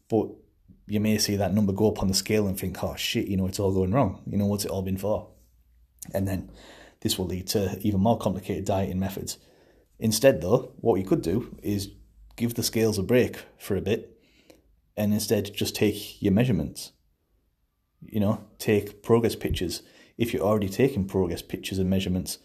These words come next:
maybe take them a little bit further apart, you know. If you're doing it every two weeks, do it every four. If you're doing it every four, maybe every six,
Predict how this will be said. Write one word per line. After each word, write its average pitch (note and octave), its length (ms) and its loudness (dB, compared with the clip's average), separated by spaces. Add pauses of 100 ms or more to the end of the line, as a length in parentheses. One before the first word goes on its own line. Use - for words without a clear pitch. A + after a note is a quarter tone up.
(360)
maybe A2 200 0
take G#2+ 300 0
them G2 340 0
a G2+ 60 2
little G2+ 180 4
bit G2+ 160 -2
further G2 380 0
apart, A2+ 420 0
you E2+ 80 -6
know. E2+ 160 -10 (160)
If G#2+ 120 -2
you're G#2+ 60 0
doing G#2+ 200 2
it G#2+ 80 0
every G#2+ 160 -2
two A2+ 200 0
weeks, F#2 420 -2 (100)
do G2+ 120 0
it - 80 0
every F#2+ 160 -2
four. F#2+ 440 -2 (180)
If - 80 -20
you're A2+ 160 2
doing G2 80 4
it F#2+ 40 2
every F#2+ 120 -4
four, G2+ 220 4
maybe G2 320 2
every F#2+ 180 0
six, - 480 -4